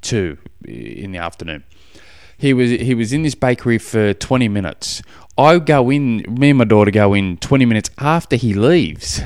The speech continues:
and we're classed as a close contact, and that's, that's enough. We're, we're, <laughs> both of us are isolated. We got the test done today. Not as bad as, uh, I would have thought it was gonna be. But anyway, I'm all tested, all, you know, quarantined up, so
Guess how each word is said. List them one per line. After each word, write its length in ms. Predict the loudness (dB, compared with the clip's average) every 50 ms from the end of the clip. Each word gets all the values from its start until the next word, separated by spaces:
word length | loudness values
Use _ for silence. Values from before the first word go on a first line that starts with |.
| -8 -4
and 140 | -4 -2 0
we're 100 | 0 0
classed 380 | 0 0 0 2 2 0 -2 -6
as 160 | -8 -8 -8
a 40 | -10
close 300 | -8 -2 0 0 0 0
contact, 600 | -2 -4 -4 -4 -4 -4 -4 -6 -6 -6 -12 -14
and 240 | -12 -12 -10 -10 -8
that's, 520 | -10 -10 -10 -14 -14 -14 -12 -14 -14 -14 -16 -16
that's 300 | -12 -10 -10 -10 -6 -6
enough. 460 | -4 -4 -4 -6 -8 -12 -18 -20 -20 -20 -20 -20 -20 -20 -20 -20 -18 -10
We're, 220 | -6 -4 -2 -2
we're, 480 | -2 0 0 0 0 0 -2 -6 -8 -8
<laughs> 40 | -8
both 280 | -2 2 2 2 4
of 140 | 2 2 0
us 160 | -2 -2 0
are 100 | 0 0
isolated. 480 | 2 2 0 0 0 2 2 2 2 2
We 60 | 0
got 180 | 0 0 0 0
the 80 | 0
test 360 | -2 2 2 2 2 0 -2 -2
done 180 | -2 -2 -2
today. 300 | -2 0 2 2 2 2
Not 180 | 0 -2 -4 -6
as 100 | -6 -8
bad 300 | -4 -4 -2 -2 -2 -4
as, 360 | -6 -10 -12 -14 -12 -8 -6
uh, 140 | -6 -6 -6 -10 -16 -20 -20 -20 -20 -20 -20 -20 -20 -20 -20 -16 -6
I 100 | -4 -2
would 160 | -2 -2 -2
have 80 | -4 -2
thought 180 | 0 0 0
it 60 | -2
was 100 | -4 -6
gonna 260 | -4 -2 -2 -2 -2 -2
be. 200 | -2 -2 -2 -2
But 180 | -2 -2 -2
anyway, 260 | -2 0 0 0 0
I'm 140 | 0 0 0
all 120 | -2 -2 -2
tested, 400 | 0 0 0 0 2 0 0 2
all, 340 | 2 2 2 2 0 -2 -2 -4
you 440 | -4 -4 -4 -6 -10 -10 -8 -6
know, 220 | -6 -4 -6 -6 -8 -12 -18 -20 -20 -20 -20 -20 -20 -20 -20 -20 -20 -16 -6
quarantined 640 | 4 6 6 6 6 6 6 4 4 4 6 6
up, 180 | 6 6 6 4
so 260 | 2 2 4 4 2